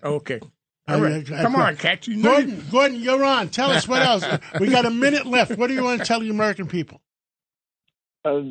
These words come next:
Speaker 3: the American people, um, I think, are really at risk. Um, by the way, it was the North Koreans shot down an unarmed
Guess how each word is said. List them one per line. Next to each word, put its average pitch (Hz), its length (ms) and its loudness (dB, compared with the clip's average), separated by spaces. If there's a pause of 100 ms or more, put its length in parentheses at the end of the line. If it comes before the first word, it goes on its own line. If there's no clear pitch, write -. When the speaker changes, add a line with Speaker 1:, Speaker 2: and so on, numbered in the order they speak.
(160)
Speaker 3:
the 156 100 -2
American 175 420 -2
people, 156 520 -2
um, 123 460 -4 (100)
I 143 140 -2
think, 143 320 -4
are 131 280 0
really 147 360 0
at 135 120 -4
risk. 151 220 -2 (400)
Um, 120 160 -10 (220)
by 196 140 0
the 185 80 0
way, 165 380 0
it 151 180 -2
was 143 240 -4
the 160 80 -6
North 160 280 -2
Koreans 151 320 -6
shot 147 260 -2
down 143 260 -4
an 123 140 -8 (140)
unarmed 147 540 -2